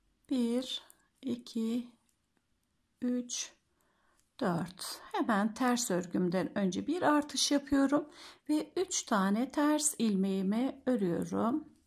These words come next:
Tekrar artarak çoğalttığımız düz ilmeklerimizi sırası ile örüyorum ve tersten önce bir tane artışımı yapıyorum.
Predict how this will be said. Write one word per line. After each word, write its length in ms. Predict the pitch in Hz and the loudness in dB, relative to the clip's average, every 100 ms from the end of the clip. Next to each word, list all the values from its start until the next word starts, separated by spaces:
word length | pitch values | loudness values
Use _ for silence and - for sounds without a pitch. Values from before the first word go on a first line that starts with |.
| - - - _ _ | -20 -20 -20 _ _
Tekrar 500 | 381 - 247 254 302 - - | -10 -4 0 0 0 -4 -2
artarak 540 | 247 254 - 349 311 | 0 0 -2 0 0
çoğalttığımız 920 | - 208 196 196 - 202 180 202 254 - | 0 2 2 2 -2 -2 0 0 -2 0
düz 240 | 302 302 | 0 0
ilmeklerimizi 1040 | - 196 190 202 - - 175 180 - 285 | 0 0 0 -4 -4 -4 -2 0 0 0
sırası 540 | 285 - - 214 - - | -4 -6 -4 -2 -2 0
ile 300 | 330 285 247 | 0 0 0
örüyorum 580 | 226 233 226 214 269 349 - - _ - - _ _ _ | 0 0 0 0 -2 -4 -12 -20 _ -20 -20 _ _ _
ve 120 | 339 | -6
tersten 540 | 339 349 320 - 277 240 | 2 2 2 2 4 4
önce 360 | 208 202 247 | 4 2 -2
bir 240 | 359 359 - | -2 -2 -2
tane 300 | 220 190 190 | 0 2 4
artışımı 720 | 269 262 - - 214 233 427 | 4 4 2 -2 0 2 2
yapıyorum. 720 | 359 302 - - - - - | 0 -2 -2 -4 -2 -4 -8